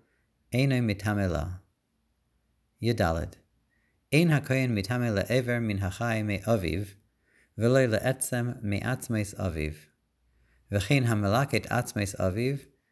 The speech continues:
אינו מתאמה להן, אף על פי שהשדרה קיימת.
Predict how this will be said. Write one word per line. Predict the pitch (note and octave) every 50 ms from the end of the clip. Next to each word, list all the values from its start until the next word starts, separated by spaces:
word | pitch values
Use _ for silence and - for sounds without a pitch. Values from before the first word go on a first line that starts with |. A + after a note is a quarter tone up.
| _ _ _ _ -
אינו | C3+ D3 D3 C#3+ C3
מתאמה | A#2+ G#2+ G#2 - B2+ C3 B2+ A#2+
להן, | A2+ G2+ G2 G2+ G2+ G2+ G#2 G#2+ G#2+ - - _ _ _ _ _ _
אף | - A#2+ C3+ C3+ -
על | A2+ G#2
פי | - - C#3 B2+ A#2+ A#2+
שהשדרה | A#2 - - G#2 G#2 G2 G2 - - C#3+ C3+ A#2+ A#2 A2+ A2+
קיימת. | A2+ - A2 G#2+ G2 F2 F2 E2+ D#2 D#2+ F#2